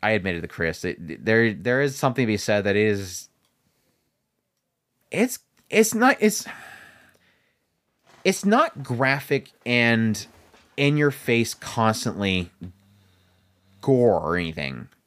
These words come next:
but it is heavy what it's getting into. Like this recent episode, they literally got into this girl, the fact that she was sent on the journey,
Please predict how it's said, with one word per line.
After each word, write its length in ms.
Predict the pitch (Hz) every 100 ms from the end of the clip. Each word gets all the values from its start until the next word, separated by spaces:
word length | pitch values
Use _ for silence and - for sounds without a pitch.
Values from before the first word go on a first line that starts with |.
| _ _ _ _ _ _ _ _ _ _
but 240 | 147 139
it 140 | 147
is 220 | 233 339 294
heavy 380 | - 117 113
what 160 | 87 90
it's 120 | 85
getting 180 | - 98
into. 280 | 95 90 90
Like 140 | 90
this 200 | 135 147
recent 240 | 165 156 113
episode, 440 | 110 113 - 95
they 100 | 104
literally 340 | 107 107 110
got 160 | 104 101
into 120 | 104
this 100 | 98
girl, 520 | - 110 110 101 98 - _ _ _ _ _ _ _
the 100 | -
fact 240 | 107 131 -
that 140 | -
she 480 | - 117 110 107 104 - _ _ _ _ _ _ _ _
was 180 | 156 190
sent 220 | - 190
on 180 | - 135
the 60 | 117
journey, 380 | 98 85 85